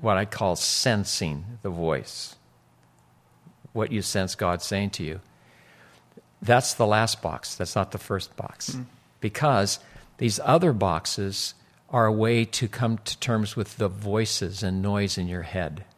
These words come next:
Speaker 2: Hmm.
Speaker 1: So to list the loss, we've gone through a lot of loss.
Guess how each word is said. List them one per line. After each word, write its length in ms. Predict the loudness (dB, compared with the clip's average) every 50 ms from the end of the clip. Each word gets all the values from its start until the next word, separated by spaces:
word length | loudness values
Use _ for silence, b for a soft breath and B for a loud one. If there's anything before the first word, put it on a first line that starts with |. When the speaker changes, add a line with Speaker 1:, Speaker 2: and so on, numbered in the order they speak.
| _
Speaker 2:
Hmm. 320 | -6 -4 -2 -2 -4 -4 -6 -10 -14 B B B B B B B B B
Speaker 1:
So 280 | B -4 2 4 4 4
to 160 | 6 4 2
list 420 | 4 6 4 4 4 4 2 0 0
the 100 | 0 0
loss, 520 | 0 0 0 0 -2 -2 -2 -4 -4 0
we've 220 | 2 2 2 2 0
gone 200 | 0 0 0 0
through 200 | 0 0 0 0
a 20 |
lot 280 | 2 0 0 0 0 0
of 60 | 0
loss. 580 | 0 -2 -2 -4 -6 -8 -10 -10 -10 -12 -12